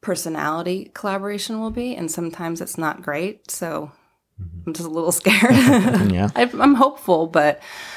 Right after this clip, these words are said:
Speaker 1: moving forward, when I sell a show,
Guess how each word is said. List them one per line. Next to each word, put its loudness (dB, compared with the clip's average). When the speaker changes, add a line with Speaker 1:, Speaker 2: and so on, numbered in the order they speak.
Speaker 1:
moving 2
forward, 2
when 0
I -2
sell -4
a -8
show, -2